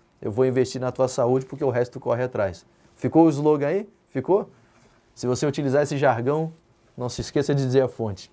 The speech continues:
ok? Finalizando então, eu espero que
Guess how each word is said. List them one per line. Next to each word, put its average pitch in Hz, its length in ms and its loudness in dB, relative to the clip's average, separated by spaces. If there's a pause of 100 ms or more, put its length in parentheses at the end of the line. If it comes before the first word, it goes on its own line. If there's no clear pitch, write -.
(160)
ok? 160 400 2 (680)
Finalizando 143 600 2
então, 151 380 2 (400)
eu 113 80 -6
espero 131 400 2
que 127 380 0